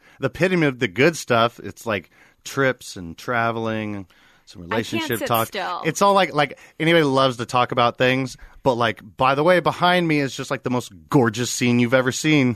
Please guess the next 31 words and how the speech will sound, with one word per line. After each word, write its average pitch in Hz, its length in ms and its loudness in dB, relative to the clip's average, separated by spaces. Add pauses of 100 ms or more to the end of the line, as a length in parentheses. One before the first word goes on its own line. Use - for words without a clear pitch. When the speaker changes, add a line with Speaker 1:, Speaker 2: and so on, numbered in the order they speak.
(160)
Speaker 2:
Yeah. 196 440 -4 (280)
No. 254 120 -4
Speaker 1:
It's 247 80 -2
all 98 240 -4 (200)
amazing 90 440 -6
stuff. 85 300 -8
Speaker 2:
We 269 160 -8
can't 320 260 -8
sit 294 160 -12
still. 220 240 -8
I 214 260 -6
like 208 260 -6
it 202 160 -12
that 202 200 -4
way. 180 480 -4 (520)
I 226 160 -2
don't 254 220 -4
even 240 260 -6
think 190 240 -6
when 180 140 -6
the 170 80 -6
little 170 240 -4
one's 170 260 -10
born 170 320 -8 (120)
that - 240 -10
we'll - 260 -10
sit - 340 -12
still. - 400 -12 (200)
Like, - 160 -12
I 202 80 -10
think - 280 -14